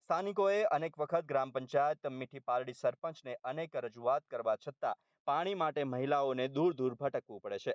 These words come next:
અહીં નલ સે જલ યોજના થકી પાણીની ટાંકી બનાવી છે, પણ અનુસૂચિત જાતિના અને અન્ય પછાત જાતિના લોકો અહીં રહે છે. અહીંની અનુસૂચિત જાતિની મહિલાઓને પાણી માટે ખેતરે ખેતરે ખેડૂતોના બોરવેલ પર પાણી ભરાવવા માટે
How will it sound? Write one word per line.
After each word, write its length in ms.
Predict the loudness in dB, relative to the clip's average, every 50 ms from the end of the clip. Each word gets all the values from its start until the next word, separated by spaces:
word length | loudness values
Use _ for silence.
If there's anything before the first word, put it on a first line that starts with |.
| -4 -6
અહીં 180 | -14 -10 -6
નલ 160 | -2 0 0 0
સે 200 | 0 0 0 2
જલ 220 | 2 2 2 2
યોજના 360 | 2 0 0 2 2 0 0
થકી 260 | 0 -2 -8 -8 -10
પાણીની 420 | -10 -8 -6 -6 -6 -6 -8 -10 -10
ટાંકી 300 | -8 -8 -8 -8 -8 -6
બનાવી 400 | -6 -4 -2 0 -2 -2 -2 -4
છે, 160 | -2 0 0
પણ 280 | 0 0 -2 -4 -4 -6 _ _ _ _ 0
અનુસૂચિત 540 | 0 0 0 0 -2 -4 -6 -4 -4 -4 0
જાતિના 540 | 2 2 2 2 0 -4 -2 0 0 0
અને 140 | 0 0 -2
અન્ય 300 | -4 -6 -8 -8 -6 -6
પછાત 400 | -6 -6 -8 -8 -2 -2 -2 0
જાતિના 400 | 0 0 -2 -2 -2 -6 -4 -2
લોકો 360 | -2 -2 -4 -4 -6 -12 -12 -12
અહીં 200 | -14 -16 -14 -12
રહે 160 | -10 -10 -10
છે. 160 | -8 -8 -8 -10 -10 _ _ -14
અહીંની 400 | -12 -10 -6 -2 -2 -2 -2 -2 _ _ _ _
અનુસૂચિત 500 | -2 0 0 0 -2 -4 -4 -2 -4 -2
જાતિની 400 | 0 2 0 0 0 -4 -6 -4
મહિલાઓને 540 | -2 -2 0 2 2 2 2 2 2 0 -2
પાણી 340 | -2 -4 -6 -6 -6 -6 -6
માટે 320 | -4 -2 -2 -2 -4 -8
ખેતરે 420 | -12 _ -14 -12 -8 -8 -6 -6 -8
ખેતરે 440 | -8 -10 -14 -12 -10 -8 -8 -8 -8
ખેડૂતોના 600 | _ -12 -16 -16 -16 -14 -12 -10 -6 -4 -4 -4
બોરવેલ 440 | -2 -2 -2 0 2 2 0 0
પર 200 | 0 -6 -10 -12
પાણી 320 | -10 _ -10 -10 -10 -10 -12
ભરાવવા 440 | -10 -4 -2 0 0 2 0 0 0
માટે 360 | 0 -2 -2 -2 -4 -6